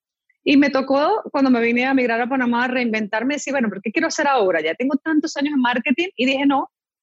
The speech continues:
quiero hacer un proyecto donde yo comparta todo esto que sé de la ciencia del cerebro y del cambio y de reprogramación mental". Y es cuando digo, "Listo", y aparece mi mente meditando, de hecho, Mentes en Forma,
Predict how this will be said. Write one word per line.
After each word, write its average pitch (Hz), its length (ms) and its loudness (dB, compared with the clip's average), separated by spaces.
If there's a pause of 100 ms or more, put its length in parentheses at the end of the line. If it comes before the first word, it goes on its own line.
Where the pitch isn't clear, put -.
(100)
quiero 294 140 0
hacer 381 180 -2
un 370 80 0
proyecto 320 440 0
donde 311 180 2
yo 247 80 2
comparta 285 600 0
todo 277 160 0
esto 277 200 -6
que 247 120 -4
sé 359 180 -4
de 330 100 0
la 214 140 -2
ciencia 269 540 0
del 277 100 -2
cerebro 220 380 0
y - 20 0
del 202 220 -2
cambio 240 320 0
y - 20 0
de 240 60 -2
reprogramación 196 600 -4
mental". 226 480 0 (460)
Y - 80 2
es 269 80 2
cuando 311 220 4
digo, 277 240 2
"Listo", 269 420 2
y 320 60 2
aparece 240 420 0
mi 269 100 4
mente 226 340 2
meditando, 233 540 2
de 240 160 0
hecho, 240 220 -4
Mentes 233 320 -2
en 233 140 0
Forma, 330 420 2